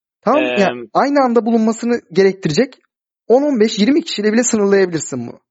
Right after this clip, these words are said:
Speaker 1: istersen. Ve burada asıl büyük sorun da şu. Asıl büyük sorun, e, iptal edilmesi durumunda. Biraz önce dedim ya, herkesin garanti parası var. U F C dövüşçülerinin yok.
Speaker 2: Evet.
Speaker 1: Ve hani bunu, tamam Habib'in, Connor'ın, Tony'nin falan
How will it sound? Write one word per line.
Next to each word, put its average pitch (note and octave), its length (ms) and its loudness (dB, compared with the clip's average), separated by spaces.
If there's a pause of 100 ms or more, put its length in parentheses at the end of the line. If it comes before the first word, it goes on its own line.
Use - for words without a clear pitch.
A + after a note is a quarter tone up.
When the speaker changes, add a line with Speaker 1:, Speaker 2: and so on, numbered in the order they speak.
(180)
Speaker 1:
istersen. - 440 -8 (480)
Ve D4 160 2 (280)
burada A3 240 0
asıl F#3 380 -2
büyük B3+ 180 2
sorun C4+ 280 -2
da C#4 60 2
şu. - 300 -4 (460)
Asıl G#3+ 280 -4
büyük G#3 180 -2
sorun, G3+ 380 -4 (260)
e, D#3+ 40 0 (140)
iptal D#3+ 380 0
edilmesi D3+ 480 0
durumunda. C#3 420 -4 (520)
Biraz A3+ 200 2
önce B3 140 0
dedim C4+ 200 -4
ya, D3 140 0
herkesin A#3+ 460 2
garanti G3 320 0
parası G3 260 0
var. D#3+ 60 2
U D#3+ 200 -2
F A3 60 4
C A#3 140 0
dövüşçülerinin F#3+ 440 0
yok. - 240 -4 (840)
Speaker 2:
Evet. C#3+ 140 2
Speaker 1:
Ve C4 100 4
hani F#3+ 200 0 (320)
bunu, A3+ 240 2 (340)
tamam G3+ 200 0
Habib'in, F#3+ 360 -2
Connor'ın, G#3 440 0 (160)
Tony'nin G3+ 300 -2
falan G#3+ 360 -2